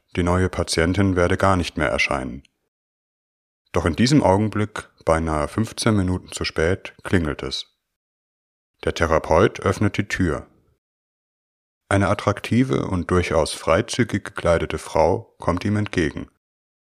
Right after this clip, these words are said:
entschuldigt sich mit einem einladenden Lächeln und einem von Scham leicht geröteten Gesicht. Eigentlich habe sie ja pünktlich geklingelt, aber an der falschen Tür. Sie habe doch tatsächlich die Straßen verwechselt,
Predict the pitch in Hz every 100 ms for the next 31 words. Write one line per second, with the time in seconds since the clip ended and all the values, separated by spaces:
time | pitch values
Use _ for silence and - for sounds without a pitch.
0 | _ - 78 110 123 113 - 80 76 71
1 | 73 73 71 60 95 110 87 82 78 71
2 | 71 - 139 65 - _ _ _ _ _
3 | - 113 - 95 101 95 80 73 - 92
4 | 101 90 90 107 - 92 85 85 87 90
5 | 82 87 78 - - - _ _ _ _
6 | _ _ _ _ _ _ _ _ - 110
7 | 156 143 143 139 - - 113 110 104 104
8 | 101 - 139 - 80 - 85 - 78 76
9 | - - _ _ _ _ - 101 85 78
10 | 80 87 82 - 78 - 127 78 - _
11 | _ _ _ _ _ _ _ - - 104
12 | 104 98 - 101 - - - 127 - -
13 | - 104 98 92 - 85 87 - - 78
14 | -